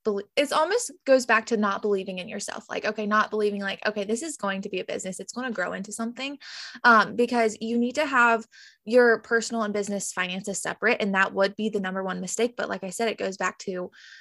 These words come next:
believing in, like, "Okay, this is going to actually become a business and grow into something." So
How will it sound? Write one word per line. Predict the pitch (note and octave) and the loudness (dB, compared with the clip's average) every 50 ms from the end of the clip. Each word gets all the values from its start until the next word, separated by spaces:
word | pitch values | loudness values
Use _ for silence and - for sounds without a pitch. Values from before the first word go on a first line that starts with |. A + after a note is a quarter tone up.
| A#3 - | -10 -4
believing | - G#3+ G#3 G3+ G3 G3+ F3+ G3+ G3 F#3+ F#3+ | 0 2 2 2 2 2 0 0 -2 -2 -4
in, | F#3 F3+ | -6 -6
like, | F3+ F3+ F3+ - - | -6 -8 -8 -10 -12
"Okay, | F#3+ - F#3+ F3+ F#3 | -10 -8 -8 -6 -6
this | F#3+ G3 - | -6 -6 -6
is | C4+ A#3 - | -8 -8 -6
going | G#3+ G3+ F#3+ G3 F#3 | -6 -6 -6 -6 -6
to | - - | -6 -6
actually | - G3+ - - - - - F#3+ F#3 F3 - - - _ _ _ _ - G3+ G#3 | -6 -8 -8 -10 -12 -10 -8 -6 -6 -6 -8 -10 -14 _ _ _ _ -18 -8 -6
become | G#3+ G3+ - - G3+ F#3 | -6 -6 -6 -6 -8 -8
a | F3+ F3+ | -8 -6
business | F3+ F#3 F#3 - F#3 F#3 - F#3+ | -4 -6 -4 -4 -6 -8 -8 -8
and | F3+ F#3 | -8 -6
grow | F3+ F#3 F3 F3 | -4 -4 -4 -4
into | F#3 F#3+ G#3+ A#3 | -4 -6 -6 -6
something." | A3+ A3+ - F#3 - - G3 G#3 G#3 | -6 -8 -8 -8 -12 -14 -10 -8 -4
So | G3+ G3+ G3 F#3+ - | -2 -2 -2 -2 -4